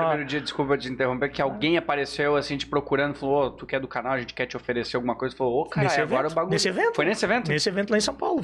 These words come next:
Speaker 2: isso foi a primeira vez. Foi o, eu nunca esqueço, o cara da, da Overcrawl, lá, Kimonos e tal, um coreano, ele chegou lá e tal, disse, "Ah, tu é o Jaime do canal, isso aqui, pô, queria uma parceria contigo e tal", e daí na época eu fiz parceria com ele.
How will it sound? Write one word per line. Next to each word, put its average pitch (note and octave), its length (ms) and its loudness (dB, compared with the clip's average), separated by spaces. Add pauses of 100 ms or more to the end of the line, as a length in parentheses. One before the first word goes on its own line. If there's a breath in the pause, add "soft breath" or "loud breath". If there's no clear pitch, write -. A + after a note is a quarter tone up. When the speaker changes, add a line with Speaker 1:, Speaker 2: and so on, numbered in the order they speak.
Speaker 2:
isso C3 140 2
foi F#3+ 140 2
a - 20 0
primeira F#3+ 300 2
vez. A#3 280 0 (300 loud breath)
Foi D#3 160 2
o, D#3 580 4
eu C#3 60 0
nunca C#3 160 -4
esqueço, D3+ 220 0
o - 40 -8
cara C3+ 160 2
da, C3 460 0 (500 loud breath)
da C#3+ 120 0
Overcrawl, C3 640 2
lá, B2+ 120 2
Kimonos C#3 540 0
e - 60 -8
tal, D#3+ 360 2
um D3 80 0
coreano, C#3 600 2 (480 loud breath)
ele C#3+ 120 0
chegou D3 360 4
lá D#3+ 280 4
e F3+ 60 -2
tal, F#3+ 220 0
disse, - 120 -2
"Ah, F#4+ 80 -2
tu C4+ 80 -2
é B3+ 40 -2
o G3+ 80 -2
Jaime A3+ 160 2
do F#3+ 60 -8
canal, G#3 300 -4
isso - 160 -8
aqui, C4+ 120 -2
pô, - 200 -2
queria A3 140 -2
uma A3+ 120 -2
parceria A3 340 0
contigo G#3+ 400 -2
e F#3 40 -2
tal", G#3+ 320 0
e F3+ 40 0
daí E3+ 140 2
na F3+ 80 0
época E3+ 200 -4
eu - 40 -10
fiz F#3 140 -8
parceria F3 400 0
com - 100 -6
ele. G3+ 240 -4